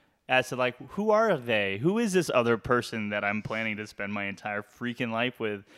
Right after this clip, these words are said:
And the more I can learn, the better. And we've been,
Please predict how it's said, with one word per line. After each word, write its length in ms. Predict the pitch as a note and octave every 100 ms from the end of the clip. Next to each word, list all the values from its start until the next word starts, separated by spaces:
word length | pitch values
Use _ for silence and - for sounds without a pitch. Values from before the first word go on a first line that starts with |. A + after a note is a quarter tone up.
| - -
And 200 | A2+ A2+
the 40 |
more 240 | A#2 B2+ C3
I 60 |
can 200 | B2+ B2
learn, 300 | A#2+ C3 B2
the 80 | A2+
better. 540 | G2+ B2 C3 A2+ A2 A2+ _ _ _ _ _ _ _ _ _ _ _ _ _ _ _ _ - -
And 140 | D3+ C3
we've 120 | C3+
been, 180 | D3